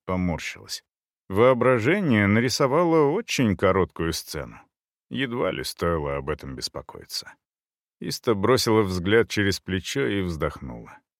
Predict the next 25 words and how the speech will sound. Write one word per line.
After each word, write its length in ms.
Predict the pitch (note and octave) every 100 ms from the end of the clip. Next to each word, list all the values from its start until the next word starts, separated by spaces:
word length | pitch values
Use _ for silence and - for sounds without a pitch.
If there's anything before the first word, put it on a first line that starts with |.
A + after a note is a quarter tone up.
| _ _ _ _
К 100 | -
ней, 340 | G#2+ A#2 F2
разбрызгивая 800 | D#2 G2 F2+ A2 D#3 B2 A#2 A#2+
грязь 340 | G#2+ C3 B2 G#2
в 60 |
разные 400 | A2 A2+ A2 A2+
стороны, 500 | - - D3 B2 G2+
скакали 560 | E2+ - F#2 - C3+ A2
сэр 340 | - A#2+ A2+
де 160 | F#2+ F#2
Ферре 640 | - F#2+ F#2 G#2+ G2 E2+
и 20 | D#2+
Грум. 420 | D2 C2 A1 - _ _ _ _ _ _ _ _
Не 200 | - G2+
настолько 760 | A#2+ A#2 - - G#2 A2 F#2 D#2
она 240 | E2+ F2+
безумна 680 | E2 G2 F#2 A2+ A#2 G2+ G2+
и 20 |
глупа, 500 | F2+ F#2 E2+ F#2+ F2+
чтобы 380 | - - D#2 D2+
пожелать 540 | F#2 F2+ F#2+ F#2+ -
появления 580 | - F#2 F2+ F#2+ F#2 F#2+
разбойников 840 | G2+ G2+ F#2 E2 B1+ B1 - -
вместо 440 | D2+ D#2 C#2+ - D2
них. 320 | C2 -